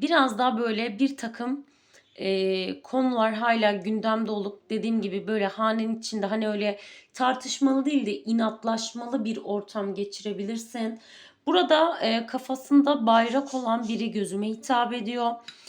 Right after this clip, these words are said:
İşte, e, resmi başvurusu olan, işte yine hane içinde mahkeme durumu olan ya da ne bileyim e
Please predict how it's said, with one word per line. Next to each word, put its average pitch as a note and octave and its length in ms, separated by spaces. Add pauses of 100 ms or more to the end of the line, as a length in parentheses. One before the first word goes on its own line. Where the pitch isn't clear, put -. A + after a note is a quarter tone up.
(240)
İşte, - 220
e, - 260 (580)
resmi A#3 680
başvurusu B3+ 680
olan, G3 400 (400)
işte - 200
yine A3+ 580
hane A3+ 400
içinde A#3 420
mahkeme A3 680
durumu A3+ 280
olan F#3+ 420 (460)
ya A3+ 180
da B3 80
ne C4 200
bileyim G3+ 320 (1080)
e F3+ 580